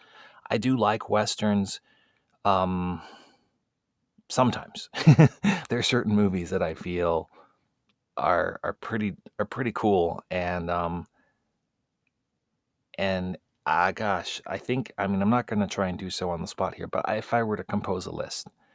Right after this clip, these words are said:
of all the Westerns that I like, I could probably come up with about ten titles. Um, just in general,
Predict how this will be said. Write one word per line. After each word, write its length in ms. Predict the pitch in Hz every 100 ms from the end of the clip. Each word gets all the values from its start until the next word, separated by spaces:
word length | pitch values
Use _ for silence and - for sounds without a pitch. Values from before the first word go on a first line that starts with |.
| _ _ -
of 100 | -
all 380 | 135 151 151
the 80 | 135
Westerns 480 | 113 98 - 95 92
that 100 | 82
I 60 | 73
like, 400 | 82 82 82 - _ - _ _ _
I 100 | -
could 140 | - 143
probably 220 | 143 104
come 180 | - 107
up 120 | 95
with 100 | 87
about 180 | 90 -
ten 220 | - 87
titles. 480 | - - - - - _ _ _ _ _ _
Um, 220 | - 95 85
just 260 | 101 - -
in 220 | 107 92
general, 680 | 87 98 117 120 101 85 80